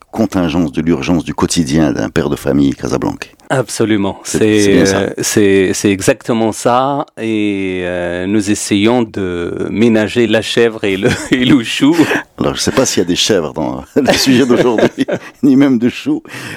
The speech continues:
Speaker 1: Mais par contre, il y a, euh, il y a une bataille. Le dix-neuf juillet mille cent quatre-vingt-quinze,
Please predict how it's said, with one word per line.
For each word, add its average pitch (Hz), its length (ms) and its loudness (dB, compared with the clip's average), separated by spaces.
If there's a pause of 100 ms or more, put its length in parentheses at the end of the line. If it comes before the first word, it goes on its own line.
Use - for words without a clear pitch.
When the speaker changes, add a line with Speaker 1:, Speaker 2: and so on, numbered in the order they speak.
(120)
Speaker 1:
Mais 90 80 0
par 92 180 -4
contre, - 320 0
il 87 140 -4
y 113 80 4
a, 139 240 2
euh, 80 580 -2
il 95 80 0
y 131 40 4
a 135 40 4
une 107 100 2
bataille. 69 480 -6
Le 67 100 -14
dix-neuf 117 460 2
juillet 87 420 2
mille 113 220 4
cent - 180 -4
quatre-vingt-quinze, 82 880 -6